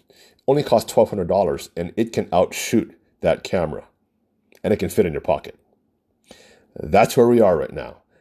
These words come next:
That's how fast technology has changed. I think it's only been about twenty-five years. That's really fast. I, I, I told everyone that, you know, one day we're gonna be able to shoot every, all these things from a phone that's in our ca-, in our,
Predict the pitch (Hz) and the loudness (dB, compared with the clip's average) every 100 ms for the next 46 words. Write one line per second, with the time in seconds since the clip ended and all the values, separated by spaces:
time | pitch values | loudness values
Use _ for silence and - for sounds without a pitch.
0 | - 98 107 143 - 151 147 127 107 - | -20 0 4 4 4 2 2 2 2 0
1 | - 101 95 95 95 98 90 85 80 - | -6 -4 -2 0 -2 -6 -4 -4 -4 -6
2 | 123 113 73 - _ - - _ - - | -4 -4 -6 -14 _ -20 -20 _ -10 -4
3 | 139 131 165 151 127 170 127 107 - _ | -2 0 0 2 4 4 4 2 -2 _
4 | _ _ _ _ - 123 135 151 131 131 | _ _ _ _ -6 -4 -4 -4 0 0
5 | 104 143 104 - - - 120 - 107 117 | 2 0 -2 -6 -8 -4 -2 -4 -2 0
6 | 160 - 170 - - - _ _ _ _ | 2 2 -2 -2 -12 -20 _ _ _ _
7 | _ - - 123 - - - - - - | _ -18 -6 -2 -2 -4 -20 -20 -20 -6
8 | - 127 135 131 156 151 143 151 156 131 | 2 4 4 4 4 6 4 4 2 4
9 | 95 80 117 123 123 123 127 123 131 135 | 2 -2 0 2 4 4 4 4 2 2
10 | 110 117 117 120 117 113 - 131 - 101 | -2 -2 0 0 0 -2 -4 -6 -2 0
11 | 113 127 110 123 123 - 123 123 - - | 0 2 4 4 2 -2 -4 -4 -8 -18
12 | - - - 123 120 - 135 139 117 113 | -20 -20 -2 0 0 2 2 4 0 0
13 | 117 117 - - 104 110 110 - | 0 0 -2 -6 -2 0 0 -4